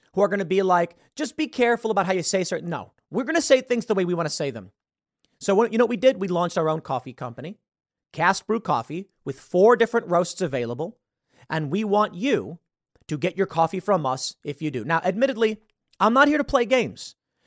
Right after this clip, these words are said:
It's, it's sixteen bucks, fifteen ninety-nine for our signature blends. And it's twelve ninety-nine for our general blends, like Colombian and French roast.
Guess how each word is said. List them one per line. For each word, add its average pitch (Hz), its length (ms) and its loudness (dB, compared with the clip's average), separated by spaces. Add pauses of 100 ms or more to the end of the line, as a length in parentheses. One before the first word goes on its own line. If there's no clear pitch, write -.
(120)
It's, - 400 -4
it's 185 160 0
sixteen - 520 -4
bucks, 175 240 -2
fifteen 233 280 -2
ninety-nine 170 580 -2 (200)
for 175 180 4
our 165 120 6
signature 175 420 -2
blends. 123 460 -6 (500)
And 165 80 2
it's 170 100 -2
twelve 220 320 4
ninety-nine 151 580 -2 (320)
for 165 200 2
our 147 320 4 (120)
general 139 500 -2
blends, 104 420 -12
like 127 180 -8
Colombian 160 480 -2
and 135 140 -6
French 127 260 -6
roast. 117 320 -8